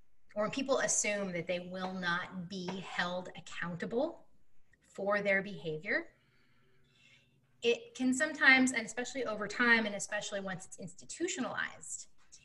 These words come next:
it can make it very hard to, um,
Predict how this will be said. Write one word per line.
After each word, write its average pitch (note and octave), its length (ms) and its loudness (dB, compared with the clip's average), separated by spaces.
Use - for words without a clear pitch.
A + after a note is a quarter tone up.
it G#3+ 180 -6
can A#3 260 0
make G3+ 520 -2
it G#3 340 -2
very G#3 300 0
hard G#3 640 8
to, A#3+ 600 6
um, A#3 420 0